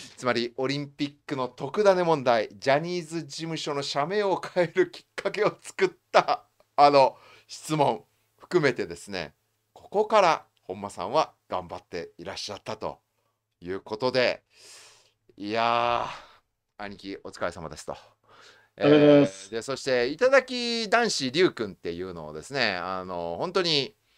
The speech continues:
Speaker 1: まあ、ノリでつけた、まあ、いわゆる頂き女子りりちゃんなんですけど、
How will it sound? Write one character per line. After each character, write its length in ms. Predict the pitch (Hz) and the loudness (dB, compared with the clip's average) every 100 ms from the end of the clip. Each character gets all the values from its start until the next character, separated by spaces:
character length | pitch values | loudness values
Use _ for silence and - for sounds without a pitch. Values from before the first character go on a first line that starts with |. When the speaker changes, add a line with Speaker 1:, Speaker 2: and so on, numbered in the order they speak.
| _ _ _ _ - | _ _ _ _ 0
Speaker 1:
ま 220 | 151 123 | 4 4
あ、 40 | |
ノ 140 | 117 147 | 4 -2
リ 100 | 214 | 0
で 140 | 226 | 0
つ 80 | - | 0
け 140 | 185 | 0
た、 200 | - 98 | 4 4
ま 120 | 92 98 | 2 -2
あ、 40 | |
い 120 | 120 | -2
わ 80 | 165 | -2
ゆ 60 | 196 | -2
る 60 | |
頂 300 | 120 170 185 | -2 -2 -2
き 200 | 180 175 | -4 -8
女 100 | 151 | -6
子 240 | 156 - 104 | -6 -6 -8
り 120 | 185 | -6
り 120 | 247 | -6
ち 160 | - 90 | -4 -6
ゃ 60 | |
ん 80 | 69 _ _ _ _ _ _ _ - 180 101 | -6 _ _ _ _ _ _ _ 0 0 0
な 120 | 101 | -6
ん 60 | |
で 80 | 135 | -4
す 80 | - | -4
け 80 | - | 0
ど、 180 | 107 | 0